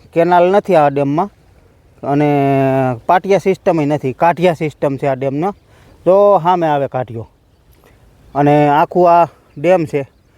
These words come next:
પણ ગિરનાર હાવ નજીક લાગે. જો અહીંથી છે કેટલો ખબર સેટો? પાંત્રીસ કિલોમીટર સેટો છે.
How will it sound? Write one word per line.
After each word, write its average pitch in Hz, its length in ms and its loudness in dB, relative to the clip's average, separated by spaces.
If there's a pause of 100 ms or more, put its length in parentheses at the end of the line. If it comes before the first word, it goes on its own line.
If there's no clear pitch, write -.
(320)
પણ 143 180 0
ગિરનાર 185 360 2
હાવ 190 320 0
નજીક 185 360 -2
લાગે. 147 300 0
જો 147 160 -2 (880)
અહીંથી 156 280 -2
છે 208 220 2
કેટલો 202 320 0
ખબર 185 280 -2 (240)
સેટો? 175 300 -2 (580)
પાંત્રીસ 214 480 0
કિલોમીટર 160 440 0
સેટો 131 340 -4
છે. 131 160 -4